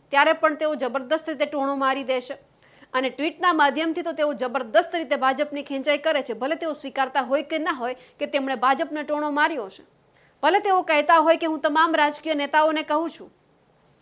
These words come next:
પણ અત્યારે તો ખાલી જ્યારે વડોદરાની ઉપર તેમણે વાત કરી છે ને એટલા માટે કે તેમણે જે જે વ્યક્તિને ટ્વીટ કર્યું છે ને, એ બહુ અગત્યની વાત છે.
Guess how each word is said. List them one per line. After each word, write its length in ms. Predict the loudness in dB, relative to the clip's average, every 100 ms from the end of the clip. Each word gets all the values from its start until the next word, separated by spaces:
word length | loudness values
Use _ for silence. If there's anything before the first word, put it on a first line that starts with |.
| _ 0
પણ 140 | 0
અત્યારે 400 | 0 4 4 4
તો 120 | 0
ખાલી 340 | 0 2 2 0
જ્યારે 220 | 0 0
વડોદરાની 560 | 0 -2 4 2 2
ઉપર 240 | -6 -6 -6
તેમણે 260 | -4 -4
વાત 360 | 2 4 4 2
કરી 220 | -4 -4
છે 160 | -4 -4
ને 100 | -2
એટલા 240 | 4 4
માટે 340 | 4 0 0 -2 -6 -8
કે 80 | -6
તેમણે 480 | 0 4 4 4 0
જે 180 | 0 0
જે 140 | 2
વ્યક્તિને 420 | 0 0 -4 -4
ટ્વીટ 320 | -4 -6 -6 -2
કર્યું 280 | 0 0
છે 120 | -2 -4
ને, 100 | -4
એ 200 | 0 8
બહુ 200 | 8 8
અગત્યની 480 | 4 2 2 0
વાત 280 | -2 -4 -6
છે. 160 | -20